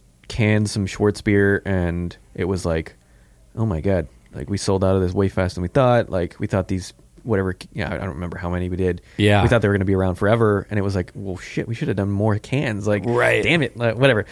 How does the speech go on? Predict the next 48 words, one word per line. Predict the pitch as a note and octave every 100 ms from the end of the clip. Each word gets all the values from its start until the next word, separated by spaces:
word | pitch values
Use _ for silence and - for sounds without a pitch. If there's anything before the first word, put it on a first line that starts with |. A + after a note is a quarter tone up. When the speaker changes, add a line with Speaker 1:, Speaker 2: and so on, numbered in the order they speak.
| - -
Speaker 1:
You | - C#3+
know, |
that's | C3+ B2+
the | - A#2+ G#2+
forever, | A#2 G#2 G2 F#2 - - -
the | C3+
brewers | A#2 B2+ A2+
will, | G#2 G2 F#2 - _ -
every | A2 G2
brewer | E2+ E2+ C#2+ - -
Speaker 2:
Yeah. | A2+ G2
Speaker 1:
is | A2+ G2
like, | F#2 F#2
"How | - A2+
much | C3 D3+
do | D3+
we | D3+
do | D3+
for | C3
cans | - E3 D3
and | A2+
draft? | A#2 D#3+ D3
Oh | G#2
Speaker 2:
Of | G2
Speaker 1:
my | C#3
God." | C#3+
Speaker 2:
course, | F#2+ E2+ C#2+ -
Speaker 1:
You |
never | C3 A2
Speaker 2:
yeah. |
Speaker 1:
figure | G#2+ F2+
it | D#2
out. | - - - -
Um, | B2+ A2 F2+ - _ _ _ _ - -
Speaker 2:
Well, | A#2
you | B2+
Speaker 1:
but |
Speaker 2:
know | E3
Speaker 1:
yeah. | E3
Speaker 2:
who's | D3+ A2+
a |
good | G#2+ B2
example | A2 F#2 B2 C3 G2
of | E2
that, | E2+ E2 D#2+
too, | - D3 A2 E2+
is, | G2 F2+ -
uh, | -